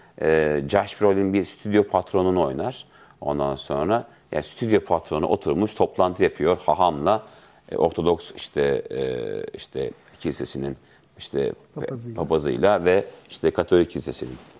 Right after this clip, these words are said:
Speaker 1: papazıyla toplantı yapıyor. "Ben," diyor, "Sezar'ın filmini yapacağım. Nasıl yapayım?" diyor.
Speaker 2: Hmm.
Speaker 1: Şimdi bizde de şöyle oluyor. E, "Baba çok güzel bir fikir geldi aklıma. Çok şöyle, hadi, hadi gel bunu yapalım." oluyor. Şimdi böyle film olmaz ki.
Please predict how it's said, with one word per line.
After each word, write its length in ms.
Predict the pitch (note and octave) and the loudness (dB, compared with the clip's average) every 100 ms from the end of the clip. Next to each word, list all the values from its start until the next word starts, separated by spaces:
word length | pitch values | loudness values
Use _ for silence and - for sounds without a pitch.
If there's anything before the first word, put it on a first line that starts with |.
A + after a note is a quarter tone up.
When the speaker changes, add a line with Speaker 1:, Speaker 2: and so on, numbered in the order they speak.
| _ | _
Speaker 1:
papazıyla 500 | - - C2+ B1+ D2+ | -8 -4 -2 0 0
toplantı 500 | E2 - - D#2+ D#2 | 0 -2 0 -2 0
yapıyor. 200 | D2+ D2 | -2 2
"Ben," 220 | E2 F2 E2 | 2 2 0
diyor, 100 | E2 | 0
"Sezar'ın 320 | F2+ E2+ E2+ | 4 4 2
filmini 300 | F2 D#2+ E2 | 0 0 0
yapacağım. 320 | C#2 C2+ C2 | -2 -8 -8
Nasıl 220 | D#2 - | -6 -6
yapayım?" 240 | B1+ C2 A1 | -8 -10 -14
diyor. 100 | - _ _ _ _ _ _ - | -18 _ _ _ _ _ _ -20
Speaker 2:
Hmm. 100 | - C3 B2 A#2 A2+ | -14 -12 -12 -16 -18
Speaker 1:
Şimdi 340 | - A2+ A2+ G2 | -4 0 2 4
bizde 380 | C3 G2+ A#2+ B2 | 4 4 4 4
de 120 | C#3 | 4
şöyle 260 | C3 A#2+ | 4 6
oluyor. 320 | F#2+ D#2 D2 C2+ - _ - - _ _ D2+ | 4 2 0 -2 -8 _ -20 -20 _ _ 0
E, 200 | D#2 E2 | 2 4
"Baba 140 | G2+ | 2
çok 240 | A2 G#2 | 2 0
güzel 180 | G2 G#2 | 2 2
bir 60 | F2+ | 2
fikir 180 | - A2 | 2 4
geldi 300 | G2+ - F2+ | 4 2 -2
aklıma. 360 | - G2 G#2+ G#2+ - _ _ _ - | -2 0 0 -2 -18 _ _ _ 0
Çok 240 | A#2 G#2 | 0 2
şöyle, 180 | A#2+ A#2 | 2 4
hadi, 220 | A#2+ A#2 | 2 2
hadi 260 | A#2+ B2 A2+ | 4 6 6
gel 180 | A2+ | 4
bunu 120 | G#2+ G2+ | 4 2
yapalım." 360 | F#2 F2+ E2+ - | 2 0 0 -2
oluyor. 280 | C2+ C2+ | -6 -6
Şimdi 240 | - G2 G2 | -6 -4 0
böyle 200 | A2 B2 | 2 2
film 240 | - A#2+ | -2 -4
olmaz 340 | A2+ D3+ F#3 - | -4 -6 -10 -14
ki. 160 | A#2+ | -16